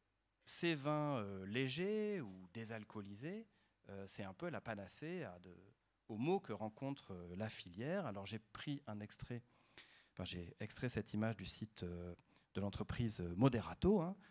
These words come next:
Je crois que l'un des représentants est, est dans l'amphi, donc on sera ravis de vous entendre après sur toutes ces questions, bien sûr, euh, qui, euh, donc met bien en avant, euh, le degré d'alcool, euh, enfin,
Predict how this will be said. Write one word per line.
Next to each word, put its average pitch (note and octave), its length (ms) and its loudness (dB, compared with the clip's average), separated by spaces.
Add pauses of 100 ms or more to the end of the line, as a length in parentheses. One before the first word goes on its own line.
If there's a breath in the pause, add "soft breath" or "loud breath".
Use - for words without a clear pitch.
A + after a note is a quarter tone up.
(160 loud breath)
Je - 100 -6
crois A2+ 240 4
que - 100 -2
l'un A2+ 160 6
des A#2+ 80 4
représentants G2+ 840 -2
est, F2 420 -12
est F#2 120 -8
dans F2+ 120 -4
l'amphi, C#3 580 2 (120)
donc F#2+ 240 -10
on F2+ 80 -12
sera - 180 -14
ravis G2+ 280 -8
de G2 40 -6
vous F#2+ 120 -8
entendre G2+ 460 -2 (120)
après G#2 260 -6
sur F#2 320 -8
toutes G#2+ 160 -10
ces G#2+ 140 0
questions, G#2 320 -4
bien G2 180 -6
sûr, F#3 340 -2 (720 loud breath)
euh, G2 540 0 (140)
qui, D3+ 340 6
euh, G2+ 300 4
donc A#2+ 240 4
met A#2 100 4
bien A2+ 180 4
en F2+ 120 0
avant, C#3 500 4
euh, F#2 380 0
le G#2+ 160 2
degré G2+ 240 2
d'alcool, B2+ 480 4
euh, - 760 -8
enfin, F#2 220 -2